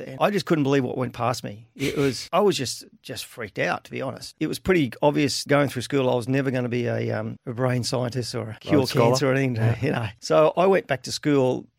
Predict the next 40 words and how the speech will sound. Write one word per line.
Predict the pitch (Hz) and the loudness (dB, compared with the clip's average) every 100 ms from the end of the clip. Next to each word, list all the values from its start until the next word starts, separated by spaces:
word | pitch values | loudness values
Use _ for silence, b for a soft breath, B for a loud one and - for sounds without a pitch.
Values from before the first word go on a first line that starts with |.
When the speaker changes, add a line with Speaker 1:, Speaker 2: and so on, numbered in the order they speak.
| - | -4
Speaker 1:
on | 127 123 | -2 0
Monday, | 139 139 117 131 185 - | 0 0 0 -2 -4 -8
'cause | - 107 | -8 -6
that | 117 135 | -2 -2
was | 131 | -2
the | 131 | -4
end | 127 | -4
of | |
our | 117 | -6
holidays. | 107 135 117 120 120 | -6 -6 -6 -8 -4
I | 143 | -2
quit | 127 170 | -2 -4
school | - 139 127 | -4 0 2
that | 123 | 2
day, | 127 117 117 170 - | 0 -2 -2 -6 -4
told | 135 131 | 0 0
the | |
teachers | - 120 117 101 | -2 -6 -6 -8
I | 113 | -4
was | 113 - | -4 -4
quitting, | 123 147 233 233 | -4 -4 -6 -8
and | 127 127 127 - | -4 -2 -2 -2
I | 120 | -6
come | 120 139 | -4 -2
home | 127 143 | 0 0
and | 120 | 0
told | 123 113 | 0 2
Mum | 127 131 | 2 2
that | 117 | 2
I'd | 113 - | 0 -2
quit | - 143 | -4 -6
school | - 135 | -4 -2
and | 123 | 0
I | 120 | 0
wanted | 117 123 | 0 0
to | |
be | 117 | -2
an | 113 | -6
apprentice | 117 120 110 | -6 -8 -6
jockey. | 123 117 104 | -8 -8 -12